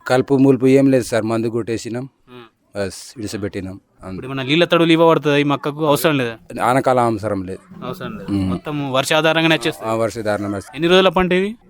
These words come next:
Speaker 1: మూడు నెలల పంట ఇక.
Speaker 2: ఈ మక్క పంటకు మరి కూలీలు అవసరం ఉంటుందా? కూలీలు ఎప్పుడెప్పుడు అవసరం పడతారు?
Speaker 1: కూలీలు అంటే మక్క పట్టుడికే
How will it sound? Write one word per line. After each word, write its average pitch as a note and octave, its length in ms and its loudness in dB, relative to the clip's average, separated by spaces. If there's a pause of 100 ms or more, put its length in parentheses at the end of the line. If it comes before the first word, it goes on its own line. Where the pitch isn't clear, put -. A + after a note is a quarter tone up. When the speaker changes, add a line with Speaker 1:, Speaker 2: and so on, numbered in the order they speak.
(140)
Speaker 1:
మూడు C3+ 380 6
నెలల A#2+ 360 2
పంట A#2+ 260 -2
ఇక. G2+ 260 0 (300)
Speaker 2:
ఈ C3 60 -4
మక్క C3 280 -2
పంటకు E3+ 320 2
మరి E3+ 160 2
కూలీలు F#3 380 4
అవసరం F3+ 280 0
ఉంటుందా? F3 300 -4
కూలీలు E3 360 0
ఎప్పుడెప్పుడు E3+ 380 -2
అవసరం E3 260 0
పడతారు? D#3+ 340 -4 (180)
Speaker 1:
కూలీలు C#3 420 2
అంటే C3+ 180 2
మక్క C#3+ 240 0
పట్టుడికే C#3+ 880 4